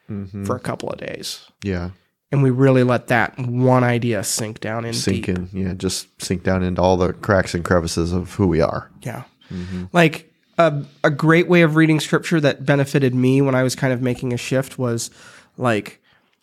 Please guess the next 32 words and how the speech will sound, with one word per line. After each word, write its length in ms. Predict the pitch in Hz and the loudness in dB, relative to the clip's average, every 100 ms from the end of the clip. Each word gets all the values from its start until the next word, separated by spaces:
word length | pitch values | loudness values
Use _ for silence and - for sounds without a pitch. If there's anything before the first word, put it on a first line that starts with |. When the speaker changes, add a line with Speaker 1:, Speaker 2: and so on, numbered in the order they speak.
| _ _ _ _ _ _ | _ _ _ _ _ _
Speaker 2:
one 720 | 123 127 127 139 151 170 175 | -8 -2 2 4 4 2 0
psalm 640 | 180 - 143 131 127 127 120 117 | -4 -2 2 2 2 0 -4 -8
a 60 | |
week. 440 | 113 107 - - _ _ _ _ _ | -8 -10 -12 -20 _ _ _ _ _
Speaker 1:
Mm-hmm. 200 | 101 123 151 _ _ _ _ _ _ _ _ 87 | -16 -14 -14 _ _ _ _ _ _ _ _ -6
Speaker 2:
Like, 180 | 95 | -4
Speaker 1:
Well, 160 | 98 95 | -2 -2
a 60 | 95 | 0
week. 440 | 113 117 - - - | 0 -2 -6 -14 -6
Speaker 2:
a 40 | |
Speaker 1:
Oh, 40 | 135 | 0
Speaker 2:
week. 360 | 127 196 175 | 4 4 4
Speaker 1:
I 40 | 95 | 0
was 120 | 95 | -2
gonna 120 | 92 | -4
say, 160 | - - | -6 -4
I, 160 | 87 - _ - - - | -4 -4 _ -16 -12 -4
for 80 | |
a 40 | 95 | 0
second, 200 | 135 113 | 2 2
I 60 | |
thought 200 | 95 95 | 2 0
you, 140 | 90 - _ _ | 0 -6 _ _
I 100 | - | 0
was 120 | 107 - | 0 0
thinking 280 | 92 90 95 | -4 -4 0
day. 340 | 104 95 95 | 2 2 0
Speaker 2:
No, 300 | 139 147 143 - _ - | 2 2 2 -4 _ -2
a 60 | 139 | 0
week. 460 | 131 156 131 - | 4 4 4 -2
Speaker 1:
Yeah. 140 | - - - _ _ - | -12 -14 -16 _ _ -4
Speaker 2:
Like, 340 | 139 127 - | -2 -2 -4